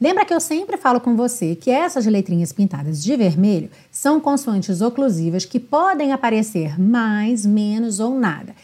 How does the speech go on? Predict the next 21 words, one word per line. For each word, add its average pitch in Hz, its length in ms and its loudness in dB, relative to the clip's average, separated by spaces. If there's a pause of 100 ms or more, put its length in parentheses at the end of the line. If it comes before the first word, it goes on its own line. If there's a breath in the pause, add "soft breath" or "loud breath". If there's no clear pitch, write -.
(180 soft breath)
E 208 100 6
o, 220 40 2
qual 233 140 2
é 247 80 6
o 302 60 4
cuidado 320 680 0
que - 80 -14
você 294 240 -4
tem 254 200 -4
que 254 100 -10
ter? 151 240 -6 (240 loud breath)
Não 247 180 4
colocar 254 380 0
uma 247 180 2
vogal 220 640 0
depois 208 380 -2
desse 240 300 -4
som. 175 300 -8
Por 220 140 2
exemplo, 185 400 -2
midnight. 196 1160 0